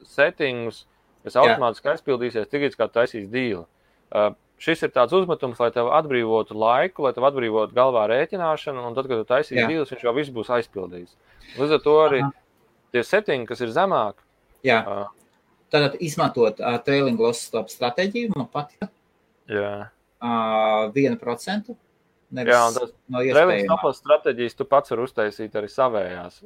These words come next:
Speaker 1: Šeit ir trīs defaultās
Speaker 2: Jā.
Speaker 1: backtestā, ko mēs devām, bet tu vari
Speaker 2: Aha.
Speaker 1: uztaisīt pats savējās. Šitas ir principā setups, ko tu defaultā ievadi, un tagad, kā mēs taisīsim tūlīt dīlu,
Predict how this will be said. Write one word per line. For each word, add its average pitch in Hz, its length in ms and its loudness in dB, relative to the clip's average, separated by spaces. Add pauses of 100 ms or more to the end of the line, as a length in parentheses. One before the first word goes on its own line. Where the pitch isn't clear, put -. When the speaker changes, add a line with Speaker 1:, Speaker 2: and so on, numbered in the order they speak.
Speaker 1:
Šeit 113 220 -8
ir 110 180 -4
trīs 131 240 -6
defaultās 113 640 0
Speaker 2:
Jā. 117 180 4
Speaker 1:
backtestā, - 380 -10 (200)
ko 107 100 -12
mēs 101 180 -12
devām, 107 340 -2 (400)
bet 104 140 -8
tu 151 80 0
vari 147 100 2
Speaker 2:
Aha. 160 60 -6
Speaker 1:
uztaisīt 120 240 -4
pats - 180 -12
savējās. 101 560 0
Šitas 208 240 -8
ir 151 60 -8
principā 160 500 -2
setups, 151 420 -2
ko 120 160 -2
tu 110 120 -6
defaultā 117 580 2
ievadi, 156 420 -2 (540)
un 117 540 -2
tagad, 156 340 -4
kā 120 180 2
mēs 113 220 -4
taisīsim 131 460 -2
tūlīt 110 340 -4
dīlu, 147 440 -4